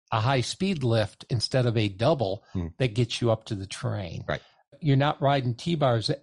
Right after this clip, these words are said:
Speaker 1: everywhere, whi-, but I still love the T-bar,
Speaker 2: Right.
Speaker 1: uh, uh,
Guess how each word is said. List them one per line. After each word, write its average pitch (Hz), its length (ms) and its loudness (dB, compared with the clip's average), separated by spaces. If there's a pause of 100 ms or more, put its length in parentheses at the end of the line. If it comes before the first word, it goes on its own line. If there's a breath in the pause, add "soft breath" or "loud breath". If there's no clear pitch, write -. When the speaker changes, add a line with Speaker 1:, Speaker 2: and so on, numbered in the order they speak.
(200)
Speaker 1:
everywhere, 120 540 4
whi-, 143 220 0 (120)
but 185 100 4
I 196 80 4
still 226 220 0
love 117 180 0
the 113 80 -2
T-bar, 104 440 -4 (1000)
Speaker 2:
Right. - 80 -8
Speaker 1:
uh, 139 240 2
uh, 170 100 -2